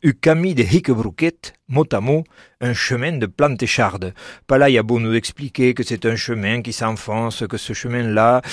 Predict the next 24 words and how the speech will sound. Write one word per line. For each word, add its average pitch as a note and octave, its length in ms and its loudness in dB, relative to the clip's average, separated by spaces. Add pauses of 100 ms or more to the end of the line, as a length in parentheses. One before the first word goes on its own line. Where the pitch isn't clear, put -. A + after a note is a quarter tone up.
(200)
je B2 220 2
pense C#3 360 -2
pour G2 140 -6
ma E2+ 140 -8
part C3 220 -2
que B2 100 -4
c'est C3+ 160 -2
surtout B2 320 -6
celui A#2+ 380 -4
qui A#2 180 -4
est B2 40 0
suffisamment A2 640 -4
mal A2 220 -2
entretenu G#2 680 -6 (260)
pour A2+ 120 -10
que G#2+ 80 -8
celui D3 280 -2
qui D3 120 0
le G#2 100 2
prend A#2 320 -2 (220)
ait A#2 80 -2
des A#2 120 2
problèmes A2 460 0
d'épines. F2 540 -6